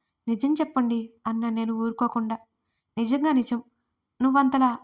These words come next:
దూరం పొమ్మంటే నీ దగ్గరికి వస్తా అనుకున్నావా? అంత సీన్ లేదు నీకు. పెట్టే ఫోన్," అని కసిరి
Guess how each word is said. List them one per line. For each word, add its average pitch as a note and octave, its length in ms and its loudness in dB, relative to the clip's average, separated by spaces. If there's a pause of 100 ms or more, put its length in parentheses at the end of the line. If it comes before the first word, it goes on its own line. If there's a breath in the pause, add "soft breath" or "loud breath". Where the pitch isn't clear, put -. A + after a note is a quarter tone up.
దూరం A#3+ 320 0
పొమ్మంటే A#3+ 680 -2
నీ A3+ 100 -2
దగ్గరికి G#3 360 -6
వస్తా A3 280 -2
అనుకున్నావా? A3+ 440 -4 (680)
అంత A3+ 180 -2
సీన్ A#3 300 -2
లేదు B3 160 0
నీకు. A3+ 200 -2
పెట్టే C4 520 0
ఫోన్," C4+ 280 2 (680)
అని D#4+ 160 2
కసిరి C#4 560 0